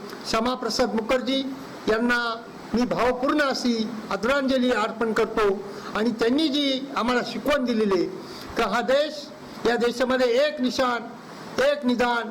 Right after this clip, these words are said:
एक विधान आणि एक प्रधानच चालेल. हे जम्मू आणि काश्मीरपासून तर कन्याकुमारीपर्यंत या देशामध्ये एकच प्रधान असेल, एकच विधान असेल, एकच संविधान असेल,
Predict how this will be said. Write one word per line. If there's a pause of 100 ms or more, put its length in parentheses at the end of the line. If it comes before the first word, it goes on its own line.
(400)
एक
विधान
आणि
एक
प्रधानच
चालेल.
हे
जम्मू
आणि
काश्मीरपासून
तर
कन्याकुमारीपर्यंत (500)
या
देशामध्ये
एकच
प्रधान
असेल,
एकच
विधान
असेल,
एकच
संविधान
असेल,